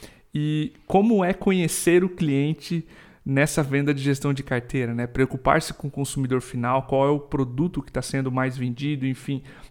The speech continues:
pra garantir o sucesso desse seu comprador, é, desse grande varejista, no caso.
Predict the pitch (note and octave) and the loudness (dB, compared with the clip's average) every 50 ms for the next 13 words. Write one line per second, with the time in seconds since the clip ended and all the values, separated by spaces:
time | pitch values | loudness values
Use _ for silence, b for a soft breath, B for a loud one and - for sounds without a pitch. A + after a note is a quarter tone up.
0 | B - C#3+ C3 D3 C#3+ C#3+ C3 - - F3 E3 - - E3 - - - D#3 E3 | B 0 0 2 2 2 2 0 0 0 0 0 0 -2 -4 -2 0 2 4 4
1 | G3+ G#3 - - - E3+ C#3+ D3 D#3 E3+ - - - - F#3 F3 - - - - | 4 2 0 -4 -6 -2 0 2 2 2 0 -2 -6 -4 -6 -6 -6 -4 -2 -2
2 | D#3 D#3 D#3 - E3 D3+ D3 - D3 C3+ B2 B2 C3 C#3 C#3+ - b b b b | 0 0 0 -2 -4 -6 -6 -4 -6 -6 -4 -2 -2 -2 -4 -4 b b b b
3 | b b b b b b b _ - C3 B2 A#2+ B2 C3 C3+ - D3 C3+ C3 B2+ | b b b b b b b _ -6 -4 -2 -2 -2 -2 -2 -4 -4 -2 -2 0
4 | B2+ C3 B2+ B2 B2+ C3 B2+ B2 B2 - - - B2+ C3+ C3 C3 A#2+ C3+ C#3 C3+ | 0 0 -2 -2 -2 -2 -2 -2 -4 -6 -8 -4 0 2 2 2 2 2 0 0
5 | - C3 B2+ A#2+ - C3 B2+ B2+ B2 A#2+ A#2+ | 0 -4 -6 -4 -2 0 0 0 0 -2 -6